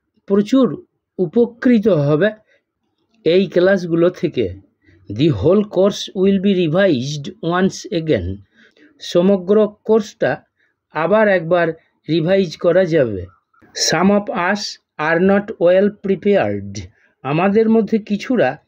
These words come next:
ভালোভাবে প্রস্তুত নয়, for the upcoming examination, আসন্ন পরীক্ষার জন্য।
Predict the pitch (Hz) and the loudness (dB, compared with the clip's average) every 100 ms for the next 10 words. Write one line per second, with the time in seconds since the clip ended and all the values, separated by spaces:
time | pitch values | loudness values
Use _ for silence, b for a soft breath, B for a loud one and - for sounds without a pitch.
0 | _ _ - 113 92 139 190 208 220 208 | _ _ -14 -12 -4 2 4 4 4 2
1 | 208 B B 185 185 202 - 208 190 208 | -2 B B -2 -2 -2 -4 -2 2 2
2 | 208 113 - _ _ _ - 170 160 180 | 0 -4 -8 _ _ _ 0 0 2 0
3 | 170 175 - 190 202 220 226 180 139 151 | 0 -2 -2 2 4 2 0 -4 -2 0
4 | 165 165 165 156 - 147 131 b b b | 2 2 2 0 0 -2 -2 b b b
5 | - 147 - 202 202 214 220 _ 156 165 | -6 -6 -2 2 4 2 0 _ -2 0
6 | 190 - 151 127 123 101 | -2 -4 -4 0 -2 -2